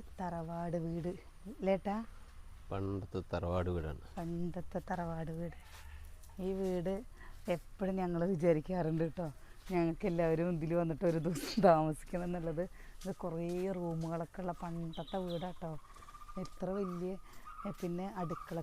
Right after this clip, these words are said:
Speaker 1: കിണറും കാര്യങ്ങളൊക്കെ ആയിട്ട്. ഇപ്പം അവിടെ വേറെ ആൾക്കാർ താമസിക്കുന്നുണ്ട്.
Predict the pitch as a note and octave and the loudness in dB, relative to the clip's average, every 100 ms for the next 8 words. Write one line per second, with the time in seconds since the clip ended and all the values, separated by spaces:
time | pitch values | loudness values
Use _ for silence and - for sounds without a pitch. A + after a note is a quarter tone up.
0 | - E3+ E3+ F#3 F3 F3 E3+ D#3+ D#3+ E3 | -2 0 2 2 0 -2 -2 -2 -2 -2
1 | - E3+ - F#3 G3 - - - G3+ F#3+ | -2 -4 -2 -4 -4 -12 -12 -2 0 2
2 | F#3+ F#3 E3+ F3 F3 D#3+ F3 D#3+ F3 D3+ | 2 2 2 0 -2 -4 -4 -2 -2 0
3 | D#3+ - - E3+ D#3 | -2 -4 -4 -2 0